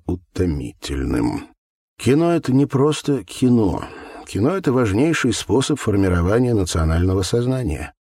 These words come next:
Надо ответственнее к этому относиться. Если ты просто актер, просто отойди в сторону, тебе дадут роль табуретки. Не напяливай на себя гимнастерку, черный берет,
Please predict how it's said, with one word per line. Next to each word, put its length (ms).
Надо 320
ответственнее 760
к 80
этому 320
относиться. 1040
Если 380
ты 240
просто 640
актер, 460
просто 500
отойди 400
в 80
сторону, 640
тебе 260
дадут 400
роль 220
табуретки. 880
Не 200
напяливай 920
на 120
себя 400
гимнастерку, 1040
черный 460
берет, 640